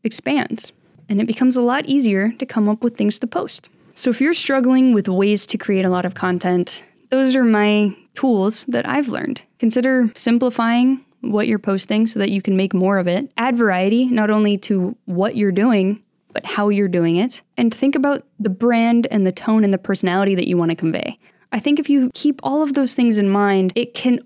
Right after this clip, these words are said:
open up your creativity in a way that really surprises you. There are no rules on Instagram. The only rules that are out there that I see people doing are the ones that they created for themselves. There's nothing that says that you have to do the hardest tricks in sequence.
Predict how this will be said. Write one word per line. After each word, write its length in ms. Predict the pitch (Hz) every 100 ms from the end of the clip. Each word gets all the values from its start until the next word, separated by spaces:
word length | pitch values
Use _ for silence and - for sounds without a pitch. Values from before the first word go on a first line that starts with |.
| -
open 320 | 269 285 262
up 160 | 247
your 100 | 220
creativity 600 | 220 214 208 - 185 185
in 80 | 180
a 60 | 175
way 460 | 170 170 170 165 160 - _ _
that 140 | - -
really 320 | 208 202 185
surprises 580 | - - - 170 175 -
you. 280 | 60 - - _ _
There 200 | 285 320
are 180 | 262 269
no 220 | 240 214
rules 440 | 180 185 175 160 87
on 100 | 165
Instagram. 560 | 160 - - - 220 - - - _ _ _ _
The 80 | -
only 260 | 277 311 311
rules 400 | 233 254 233 -
that 140 | 214
are 160 | 76 101
out 220 | 190 214
there 240 | 240 254 254 - -
that 100 | 196
I 80 | 185
see 220 | - 220
people 340 | - 208 208
doing 380 | 190 196 226 262 -
are 100 | 220
the 100 | 220
ones 220 | 226 226
that 120 | 220
they 120 | 208
created 340 | 202 196 180 -
for 100 | 170
themselves. 560 | - - - - - - _
There's 200 | 240 220
nothing 280 | 262 285 302
that 120 | 277
says 260 | 254 233 220
that 120 | 196
you 80 | 196
have 160 | 208
to 80 | 226
do 160 | 214 208
the 80 |
hardest 340 | 185 185 190 -
tricks 300 | 208 190 -
in 180 | - 190
sequence. 580 | - 196 202 196 -